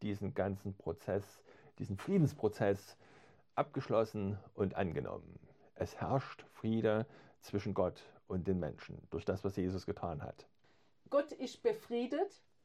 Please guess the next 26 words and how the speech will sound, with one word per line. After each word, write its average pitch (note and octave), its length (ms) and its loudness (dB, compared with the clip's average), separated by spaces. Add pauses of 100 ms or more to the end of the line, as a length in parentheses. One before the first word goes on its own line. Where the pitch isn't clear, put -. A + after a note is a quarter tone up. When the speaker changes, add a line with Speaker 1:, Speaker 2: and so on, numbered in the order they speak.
(120)
Speaker 2:
mit A3+ 160 -8
den G#3 160 -2
Menschen B3+ 360 -2 (560)
und A3+ 280 0
wenn C4+ 160 2
aber A#3+ 200 0
dieser C4+ 300 -6
Friede A3+ 320 -8
da G3 200 -2
ist, A#3 180 -10
kann B3+ 280 -6
eben G3 200 -4
auch E3+ 380 -2 (380)
im A#3+ 240 0
Herzen - 400 0
des F#3 180 -6
einzelnen G3 560 -4
Menschen G#3 340 -8
Friede C4 380 -4
einkehren, A#3 520 -2
der F3 100 -4
Jünger A#3+ 300 -2
damals, B3+ 520 0
der A3 100 -4
Menschen G3 360 -4
heute. A#3 240 -2